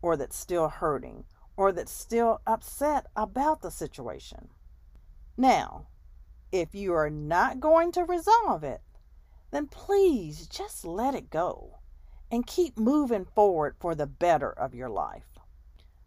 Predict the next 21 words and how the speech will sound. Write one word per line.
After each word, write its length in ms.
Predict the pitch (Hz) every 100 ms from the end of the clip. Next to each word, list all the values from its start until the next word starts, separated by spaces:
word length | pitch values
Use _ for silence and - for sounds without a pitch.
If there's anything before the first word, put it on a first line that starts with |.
| -
Please 500 | - 381 392 381 -
understand 880 | 254 240 196 - 208 196 185 175 160
that 160 | 151 -
you 400 | 196 196 294 370 -
are 180 | 226
the 180 | 202 165 - -
only 400 | 311 339 294 190
person 640 | - 170 147 - 127 139 - - -
that 240 | 180 -
you 400 | 180 165 240 285
can 380 | - 254 185 180
control. 640 | 214 208 277 226 - - - - - - - - - - -
Well, 400 | - 151 143 131
let 140 | - 190
me 100 | 180
say, 360 | - - - -
let 160 | 185
the 60 | -
truth 240 | - 440
be 100 | -
told, 380 | 302 151 135 131